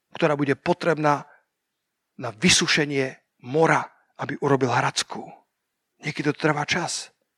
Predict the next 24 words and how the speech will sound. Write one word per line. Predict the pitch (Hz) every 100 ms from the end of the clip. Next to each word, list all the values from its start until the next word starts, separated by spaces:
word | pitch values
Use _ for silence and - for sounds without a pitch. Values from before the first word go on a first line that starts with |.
| _ _ _ _ - -
Boh | 135 135
veľmi | 123 175 165 165 156
rád | 175 190 214 - _ -
a | 147
veľmi | 156 151 143
často | - 220 202 - 147
pou-, | - 160 156 - -
používal | 185 190 156 160 143 139 151 - -
a | 139
posielal | - 175 - 170 147 135
svoj | 143
silný | 127 160 147
vietor. | 143 143 143 135 - _ _ - - - _ _ _ _ _ -
Posledný | 170 190 175 180
verš, | 185 170 - - _ _ _ _ _ _ _ _ _ _ _ _ _ _ -
ktorý | 165 160
prečítam | - 180 180 165 160 151 _
z, | - - 160 170
zo | 131 151
štvrtej | - - 190 190 175
Mojžišovej, | 165 185 180 170 170 156 135 - - -
z | 120 185
jedenástej | 185 175 156 - 160
kapitoly. | - 175 180 - 147